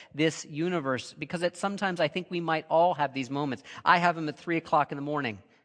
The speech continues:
when maybe I've been asleep for an hour or something jars me awake. And there's that sense, am I alone in the universe? Am I alone in the universe?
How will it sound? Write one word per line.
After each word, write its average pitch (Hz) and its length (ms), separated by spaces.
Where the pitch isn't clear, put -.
when 120 100
maybe 143 220
I've 135 100
been 131 120
asleep 143 340
for 143 80
an 135 60
hour 135 200
or 117 80
something 131 300
jars 139 300
me 151 80
awake. 147 520
And 147 100
there's 156 180
that 156 140
sense, - 300
am 175 220
I 175 100
alone 151 640
in 120 160
the 127 80
universe? 135 800
Am 135 80
I - 20
alone 135 440
in 104 140
the 110 60
universe? 110 600